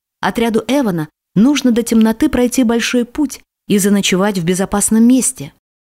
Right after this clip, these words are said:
Наконец-то, попрощавшись окончательно,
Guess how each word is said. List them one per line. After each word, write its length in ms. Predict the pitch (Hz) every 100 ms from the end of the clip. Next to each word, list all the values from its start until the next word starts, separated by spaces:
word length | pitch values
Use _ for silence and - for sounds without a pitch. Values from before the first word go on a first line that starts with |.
| _ _ -
Наконец-то, 680 | 151 175 247 330 - 269 262 _ _
попрощавшись 680 | 233 302 285 392 - 240 -
окончательно, 840 | 175 - 151 - 302 320 254 247